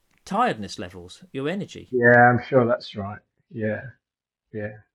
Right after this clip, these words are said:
Speaker 1: And, and yet you never hear that really talked about very much in churches. You're, you're supposed to be able to turn the Jesus bit on, off, or off, but actually, y-, y-, y-, if you pay attention to your own, um,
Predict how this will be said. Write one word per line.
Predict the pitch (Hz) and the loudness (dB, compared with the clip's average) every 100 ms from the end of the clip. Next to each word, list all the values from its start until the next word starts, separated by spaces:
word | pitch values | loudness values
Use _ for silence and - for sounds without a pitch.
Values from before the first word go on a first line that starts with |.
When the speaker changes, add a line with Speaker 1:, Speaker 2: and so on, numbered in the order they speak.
| _ _ | _ _
Speaker 1:
And, | 170 180 | -8 -4
and | 180 185 | -2 0
yet | 196 | 0
you | 202 | 0
never | 202 254 233 | -2 -2 -2
hear | 208 185 | -2 -2
that | 175 - | -4 -4
really | 170 156 151 - | -4 -4 -6 -8
talked | 190 180 - | -10 -10 -8
about | 120 98 | -8 -6
very | 127 127 | -4 -4
much | 143 170 - - | -4 -6 -6 -12
in | 120 | -8
churches. | - 120 113 131 143 | -4 -4 -4 -8 -2
You're, | 165 175 | 0 2
you're | 175 175 | 0 -2
supposed | - 202 208 | -2 -4 -4
to | |
be | 156 | -4
able | 139 127 | -4 -4
to | 123 | -12
turn | - 156 139 | -8 -6 -6
the | 139 | -8
Jesus | 147 139 131 127 | -8 -8 -10 -12
bit | 139 | -10
on, | 127 135 | -6 -6
off, | 131 127 - - | -6 -8 -12 -12
or | 123 131 | -6 -4
off, | 135 - | -4 -6
but | - 143 | -6 -4
actually, | 165 - 123 90 95 - _ _ | -6 -8 -12 -12 -14 -20 _ _
y-, | - 135 - | -18 -16 -14
y-, | 151 _ | -16 _
y-, | 196 151 | -20 -14
if | - 151 | -8 -6
you | 165 | -4
pay | 185 170 | -2 -2
attention | 165 180 170 151 | -2 -8 -8 -10
to | 135 | -8
your | 131 | -6
own, | 143 147 131 _ _ _ _ _ - | -4 -6 -10 _ _ _ _ _ -12
um, | 117 107 110 | -10 -10 -14